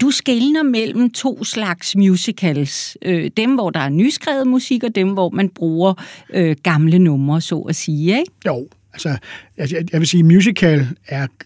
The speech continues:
Speaker 2: efter mine begreber, nok også de fleste, der sådan laver, arbejder professionelt med det, det betegner en genre, hvor musikken er skrevet til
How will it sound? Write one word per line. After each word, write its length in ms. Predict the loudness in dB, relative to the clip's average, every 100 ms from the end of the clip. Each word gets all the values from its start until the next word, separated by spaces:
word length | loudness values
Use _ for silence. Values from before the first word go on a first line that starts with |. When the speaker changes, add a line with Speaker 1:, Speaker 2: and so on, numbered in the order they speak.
| -20 -14
Speaker 2:
efter 300 | -14 -6 -4
mine 440 | 0 0 2 4 2
begreber, 420 | 0 -4 -4 -4
nok 200 | -4 -4
også 140 | -4
de 80 | -2
fleste, 360 | 2 2 0 -4
der 100 | -4
sådan 180 | -2 -2
laver, 440 | 0 0 -2 -4
arbejder 240 | -6 -4
professionelt 380 | -4 -2 0 2
med 100 | 2
det, 140 | 0 -4 -14 -20 -4 2
det 120 | 2
betegner 480 | 2 2 2 2 2
en 100 | 2
genre, 440 | 2 2 2 2
hvor 220 | 2 0
musikken 580 | 2 2 2 4 4 2
er 100 | 0
skrevet 640 | -4 -2 -2 4 4 4 0 _ _ _
til 340 | -2 2 2